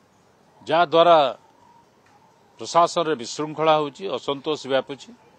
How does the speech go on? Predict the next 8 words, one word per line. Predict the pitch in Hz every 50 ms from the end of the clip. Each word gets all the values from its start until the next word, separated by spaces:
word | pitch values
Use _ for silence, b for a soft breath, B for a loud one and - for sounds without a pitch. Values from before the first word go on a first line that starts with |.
| _ _ _ _ _ _ _ _ _ _ _ _ _ _ _ _ _ _ _ _ _ _ _ _ _ _ _ _ 139
ଏବଂ | 143 165 185 165
ଗୋଟେ | 143 151 151 196
ପ୍ରକାର | 185 180 190 185 190 190 170 151
ମନମୁଖୀ | 143 147 147 151 151 156 - - 175
କାର୍ଯ୍ୟ | - 143 123 110 104 147 160 -
ଚାଲିଛି। | - 110 98 92 - - - - _ _ _ _ _ _ _ _ b b b b b b b b b b _ -
ୟାକୁ | 131 131 - - 147
ବନ୍ଦ | 117 127 143 143